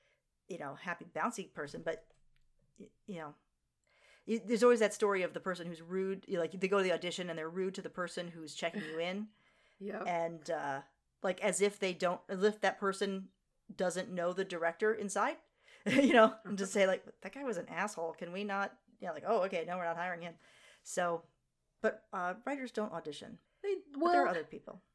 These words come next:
Speaker 2: Yeah, they're, like, we don't have the, the casting director or a-, anything like that, but we do, we are trying to impress people, right? Like, if you do an in-person
Speaker 1: Mm-hmm.
Speaker 2: pitch, you're trying to,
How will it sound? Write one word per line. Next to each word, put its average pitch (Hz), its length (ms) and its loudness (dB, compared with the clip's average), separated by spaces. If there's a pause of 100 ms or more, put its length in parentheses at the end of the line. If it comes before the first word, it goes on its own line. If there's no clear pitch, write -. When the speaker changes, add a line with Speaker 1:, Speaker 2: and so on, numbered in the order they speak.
(220)
Speaker 2:
Yeah, 247 320 4 (100)
they're, 262 220 4
like, 247 180 4
we 254 60 0
don't 294 160 6
have 285 140 2
the, 277 100 4 (100)
the 233 120 2
casting 208 500 2
director 185 500 4
or 160 380 4
a-, 170 320 0
anything 170 320 -2
like 147 200 -2
that, 233 360 4
but 180 180 -2
we 180 100 -6
do, 226 500 -4
we 220 100 -2
are 262 140 2
trying 196 320 -4
to 180 120 -4
impress 143 440 -8
people, 147 320 -8
right? 120 280 0
Like, 160 200 -2 (240)
if - 40 -20
you 208 60 -2
do 202 140 6
an 180 80 2
in-person 151 480 -4
Speaker 1:
Mm-hmm. - 180 -8
Speaker 2:
pitch, - 280 -6
you're 156 120 -2
trying 151 440 -2 (120)
to, 147 400 -6